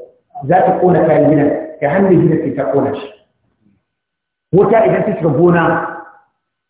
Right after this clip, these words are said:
sai ta rushe duka, duk inda da ta shiga ita ɓarna take yi, ta shi ne ɗabi'a. Ya ce, "Amma ka ɗauki ɗabi'ar ƙasa, ƙasa za ka sa mata ƙwaya ɗaya, sai ta baka ƙwaya goma, saboda karanci."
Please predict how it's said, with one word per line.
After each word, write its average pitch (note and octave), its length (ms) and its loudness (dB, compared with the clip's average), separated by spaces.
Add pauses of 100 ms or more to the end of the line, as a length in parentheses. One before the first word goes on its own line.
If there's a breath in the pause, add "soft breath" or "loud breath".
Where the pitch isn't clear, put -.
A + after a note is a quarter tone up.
(160)
sai G#3 200 4
ta G#3 100 2 (400)
rushe A#3 320 2 (140)
duka, G3 280 0 (400)
duk C4 200 -2
inda C4+ 180 2
da G3 80 2 (100)
ta - 60 0
shiga F#3 160 -2
ita F#3+ 200 -2
ɓarna E3+ 280 0
take F3 140 -2 (120)
yi, - 100 -4
ta B2 180 -6
shi G3 60 0
ne F#3 100 4
ɗabi'a. C3+ 300 0 (1160)
Ya F#3 120 4
ce, F3 60 2
"Amma E3 220 2
ka - 60 0
ɗauki - 220 0
ɗabi'ar D#3+ 340 2
ƙasa, - 240 0 (580)
ƙasa F#3 220 0
za G3+ 120 2
ka G3+ 100 0
sa F3+ 80 -2
mata F3 200 0
ƙwaya D3 340 0
ɗaya, D#3+ 240 2 (680)
sai F#3 120 2
ta F3+ 60 2
baka E3 220 4
ƙwaya C#3 220 2 (100)
goma, - 180 0 (260)
saboda D3 220 -2
karanci." D#3 460 -2